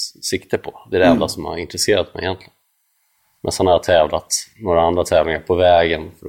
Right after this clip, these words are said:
Speaker 1: att, för att kunna ta mig dit.
Speaker 2: Mm.
Speaker 1: Så det har väl blivit lite så.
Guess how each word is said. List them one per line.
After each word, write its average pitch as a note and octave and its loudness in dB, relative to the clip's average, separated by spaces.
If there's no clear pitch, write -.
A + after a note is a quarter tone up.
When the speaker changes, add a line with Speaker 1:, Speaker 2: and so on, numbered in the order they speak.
Speaker 1:
att, - -18
för G2 -12
att F#2+ -12
kunna E2+ -2
ta F2+ 2
mig F#2 0
dit. - -2
Speaker 2:
Mm. G#2 -6
Speaker 1:
Så - -20
det G2+ -4
har F#2 -2
väl F#2+ -8
blivit F#2 -6
lite - -8
så. - -12